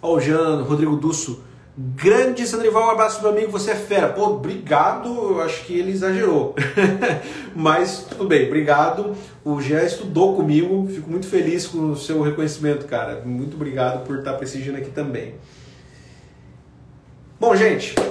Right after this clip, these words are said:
eu falo pra caramba e tem mais conteúdo aqui. Então eu vou dar uma acelerada porque é muito importante, mas eu quis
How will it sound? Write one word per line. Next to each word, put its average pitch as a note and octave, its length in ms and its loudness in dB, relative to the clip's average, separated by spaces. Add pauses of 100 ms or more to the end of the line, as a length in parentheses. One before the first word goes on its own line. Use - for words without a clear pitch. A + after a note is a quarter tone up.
(340)
eu E3 120 0
falo G3 320 2
pra G3+ 100 0
caramba D#3 640 -2 (220)
e D3+ 80 -12
tem D3+ 120 -4
mais D3+ 200 0
conteúdo D3+ 340 -6
aqui. D3+ 400 -6
Então C3+ 160 -6
eu C3+ 60 -4
vou C#3 120 -6
dar C3+ 100 -4
uma C3+ 80 -4
acelerada F3+ 720 2
porque G3+ 400 -4 (140)
é F#3 100 -4
muito E3+ 320 -2
importante, G#3 480 2
mas F#3+ 260 4
eu F#3+ 160 4
quis - 460 -8